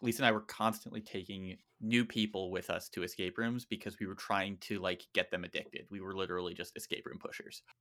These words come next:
We would frequently, like, invite one of my friends or one of Lisa's friends, and then they would show up with their significant other, and the significant other would be super standoffish. We grew to watch for the moment when they cracked and allowed themselves to have some fun.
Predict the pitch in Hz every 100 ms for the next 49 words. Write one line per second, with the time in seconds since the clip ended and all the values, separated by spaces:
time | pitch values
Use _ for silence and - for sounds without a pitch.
0 | _ 151 131 127 - - 190 226 175 151
1 | 147 117 110 117 107 107 - - 120 113
2 | 110 107 104 98 98 104 95 98 - 101
3 | - 98 90 87 - 101 98 98 98 92
4 | 107 117 117 117 - 110 101 95 104 101
5 | 98 104 98 92 90 90 82 - - -
6 | 107 101 98 110 104 107 101 95 92 92
7 | 87 87 90 - - - 107 90 82 -
8 | - 85 82 - - - - - - -
9 | 139 127 143 135 131 131 - - 110 98
10 | - 107 104 107 117 127 - - - 165
11 | 143 127 98 110 151 123 107 95 90 -
12 | 98 85 - - - _ _ _ _ _
13 | _ _ 147 120 117 110 104 101 101 107
14 | 104 107 98 - 104 101 92 - 98 -
15 | 95 147